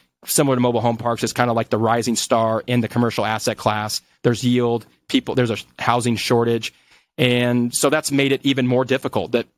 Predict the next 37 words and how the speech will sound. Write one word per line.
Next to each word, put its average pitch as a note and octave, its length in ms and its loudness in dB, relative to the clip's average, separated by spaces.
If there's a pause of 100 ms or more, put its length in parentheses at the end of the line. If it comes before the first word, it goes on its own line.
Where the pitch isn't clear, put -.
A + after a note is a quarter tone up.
(180)
everyone's C3+ 400 2
moving B2+ 200 0
to A#2 60 -2
Denver, A2+ 440 -2 (400)
all C#3 160 4
the C3 80 2
money's B2 300 0
chasing B2 320 0
Denver. A2+ 380 0 (240)
And B2 180 0
now C3 200 0
I've B2+ 80 -4
got - 140 0
all C3+ 200 2
these C3 160 0
other A#2+ 180 0
people C3 420 0
from B2 160 -4
all B2+ 140 0
these C3 140 -2
other B2 120 0
parts C3 220 -2
of B2 40 -6
the A#2+ 60 -4
country C3+ 360 -2
that A#2 100 -2
are A#2+ 80 0
all A#2+ 80 -2
trying B2 180 -4
to A#2+ 60 -2
buy A#2+ 140 0
the A#2 80 -4
same B2 220 0
deals A#2+ 180 0
I'm B2+ 140 -2
buying. C3 280 -2 (300)
So D3 360 2